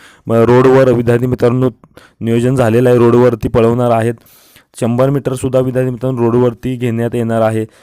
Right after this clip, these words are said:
त्यामुळे तुम्ही गाफील राहू नका. आणि मुंबईचं जी अपडेट आहे विद्यार्थी मित्रांनो दोन ते तीन दिवसात विद्यार्थी मित्रांनो, अ, जी काही सूत्रांच्या माहितीनुसार विद्यार्थी मित्रांनो दोन ते तीन दिवसामध्ये मुंबईचं जे काही टाइमटेबल आहे, वेळापत्रक आहे ते जाहीर होणार आहे.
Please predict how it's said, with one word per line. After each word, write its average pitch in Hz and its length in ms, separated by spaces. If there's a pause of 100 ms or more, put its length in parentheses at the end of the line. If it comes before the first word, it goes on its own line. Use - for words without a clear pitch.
(180)
त्यामुळे 131 320
तुम्ही 139 160
गाफील 139 300
राहू 143 240
नका. 127 240 (360)
आणि 131 100
मुंबईचं 139 380
जी 147 140
अपडेट 139 320
आहे 143 80
विद्यार्थी 139 280
मित्रांनो 139 360
दोन 135 340
ते 165 120
तीन 147 260
दिवसात 135 320 (300)
विद्यार्थी 123 300
मित्रांनो, 131 440 (420)
अ, 117 240
जी 117 160
काही 139 120
सूत्रांच्या 131 440
माहितीनुसार 127 500
विद्यार्थी 117 300
मित्रांनो 113 280
दोन 123 220
ते 135 60
तीन 139 340
दिवसामध्ये 123 480
मुंबईचं 123 440
जे 120 120
काही 123 180
टाइमटेबल 123 420
आहे, 117 240
वेळापत्रक 113 540
आहे 110 140
ते 113 160
जाहीर 107 380
होणार 98 380
आहे. 98 280